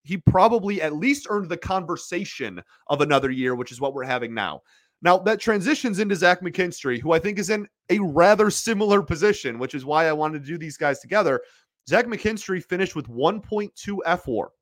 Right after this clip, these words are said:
the sixth most on the team this year. In a hundred forty-eight games, he ended with an eight and a half percent walk rate, but, well, it's a little bit fraudulent. We'll talk about that later. Uh, twenty-one point eight percent K rate, a two thirty-one average, a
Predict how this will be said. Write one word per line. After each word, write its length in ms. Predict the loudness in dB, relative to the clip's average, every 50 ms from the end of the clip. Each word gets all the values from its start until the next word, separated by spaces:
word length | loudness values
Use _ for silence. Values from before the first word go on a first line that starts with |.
| _ _ _ _ _ _ _ _ _ _ _ _ _ -14
the 100 | -10 -8
sixth 460 | -8 -8 -4 0 0 0 0 -2 -4 0
most 480 | 0 2 2 2 -2 -4 -8 -14 _ _ _ _ _ _ _ _ _ _ 2
on 180 | 4 4 4
the 80 | 2 -2
team 300 | -6 -6 -8 -6 -4 -4
this 200 | -4 -4 -4 -4
year. 220 | -2 0 0 0
In 80 | 0 -2
a 60 | -4
hundred 340 | -4 -4 -4 -2 -4 -6 -6
forty-eight 480 | -4 -4 -4 -2 0 2 2 2 0 -2
games, 340 | -4 -4 -4 -6 -8 -10
he 160 | -8 -6 -4 -4
ended 200 | -2 -4 -4 -4
with 120 | -4 -4
an 60 | -6 -6 -4
eight 140 | -4 -4 -4
and 100 | -4 -6
a 40 |
half 280 | -2 0 2 2 0 0
percent 320 | -6 -8 -4 -4 -4 -2
walk 340 | 0 4 6 6 6 6 6
rate, 300 | 4 6 6 6 6 4 2
but, 220 | 0 0 0 -2
well, 280 | -8 -14 -12 -12 -10 -12
it's 160 | -12 -12 -10
a 20 | -6
little 160 | -6 -4 -4
bit 120 | -6 -4 0
fraudulent. 460 | 2 4 4 4 2 -2 -8 -8 -6
We'll 80 | -6 -4
talk 200 | -2 -2 -2 -2
about 220 | 0 -2 -2 0
that 160 | -2 -2 -2
later. 300 | -2 -2 0 0 0 -2 -2 -6 _ _ _ _ _ _ -2
Uh, 220 | 0 2 2 0
twenty-one 640 | -2 -6 -4 -2 -2 -2 -2 0 0 0 0 0 0
point 240 | -2 -2 -2 0 0
eight 180 | 0 0 0 0 -4
percent 340 | -6 -2 -2 -2 -2 -2
K 180 | -2 0 0 0
rate, 280 | 2 2 2 2 0 -2
a 80 | -6 -8
two 220 | -8 -8 -10 -8
thirty-one 500 | -2 0 0 0 0 0 0 0 0 2
average, 400 | 2 2 2 2 2 0 -2 -4
a 100 | -6